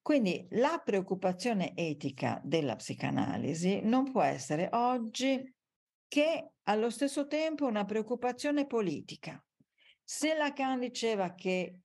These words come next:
l'inconscio è il politico, noi oggi sappiamo che la preoccupazione etica della psicanalisi è anche una preoccupazione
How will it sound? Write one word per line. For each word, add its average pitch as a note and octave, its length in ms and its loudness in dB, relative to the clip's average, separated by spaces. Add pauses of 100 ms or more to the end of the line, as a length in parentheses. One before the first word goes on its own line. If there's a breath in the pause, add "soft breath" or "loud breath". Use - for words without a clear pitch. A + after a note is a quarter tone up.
l'inconscio F#3 1400 0
è F3+ 360 4
il B2+ 140 -2
politico, G3 840 0
noi A3 360 2
oggi B3+ 800 0 (220 loud breath)
sappiamo G#3+ 840 2
che F3+ 340 2
la E3 240 2
preoccupazione G#3+ 1000 0
etica A#3 520 2
della C3 220 -2
psicanalisi F#3 840 0
è - 180 2
anche A3+ 320 0
una B3+ 140 0
preoccupazione G3+ 760 -2